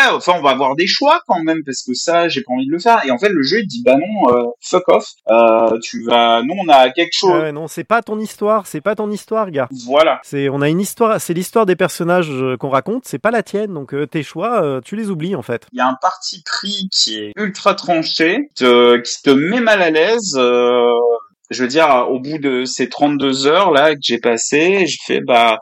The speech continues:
Speaker 1: ouais, bah tiens, en fait, ça, j'avais jamais,
Speaker 2: Ouais.
Speaker 1: euh, vécu ça dans un jeu vidéo, en fait.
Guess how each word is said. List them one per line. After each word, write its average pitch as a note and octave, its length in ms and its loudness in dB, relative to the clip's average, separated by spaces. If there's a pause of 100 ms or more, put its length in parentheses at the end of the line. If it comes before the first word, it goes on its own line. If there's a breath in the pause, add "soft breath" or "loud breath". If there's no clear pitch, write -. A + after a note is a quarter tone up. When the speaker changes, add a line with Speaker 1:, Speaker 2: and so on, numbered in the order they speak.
Speaker 1:
ouais, E3+ 160 2
bah D3+ 140 2
tiens, F#3+ 160 0
en F#3 100 2
fait, F3+ 200 -2
ça, - 180 0
j'avais A#2 280 0
jamais, C3+ 360 2
Speaker 2:
Ouais. F#3 140 -4
Speaker 1:
euh, B2+ 380 2
vécu B2 180 -4
ça - 260 -2
dans C#3 240 0
un B2+ 80 0
jeu B2+ 200 -4
vidéo, B2 260 -2
en A2 120 -14
fait. - 160 -20